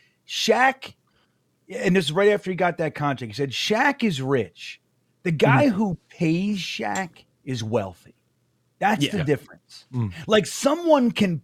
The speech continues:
Speaker 1: pay someone a hundred million dollars. Or, like,
Speaker 2: Oh,
Speaker 1: you
Speaker 2: yeah.
Speaker 1: know, uh, you know, Mahomes, fifty million dollars a year, or, or whoever. Somebody's paying that a year.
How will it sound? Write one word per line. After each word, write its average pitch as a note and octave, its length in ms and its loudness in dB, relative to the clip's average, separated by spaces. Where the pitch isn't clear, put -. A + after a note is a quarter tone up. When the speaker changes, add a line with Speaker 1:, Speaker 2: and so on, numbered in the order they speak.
Speaker 1:
pay G#3 500 4
someone B2 540 -2
a G#2+ 80 -6
hundred G2+ 380 -8
million G2 340 -10
dollars. - 540 -20
Or, D#3+ 120 6
like, E3 220 8
Speaker 2:
Oh, A#3+ 80 2
Speaker 1:
you F#3+ 80 4
Speaker 2:
yeah. F#3 60 4
Speaker 1:
know, D#3 160 2
uh, - 100 -16
you G3 140 -6
know, F#3 140 0
Mahomes, F3+ 720 2
fifty G3+ 380 -2
million F#3 340 -2
dollars E3+ 380 2
a D3+ 60 -4
year, D#3 280 2
or, D3 140 4
or D#3+ 240 0
whoever. D3+ 360 0
Somebody's D4+ 500 0
paying D#3+ 760 -2
that F2 220 -18
a G3 140 6
year. E3+ 680 0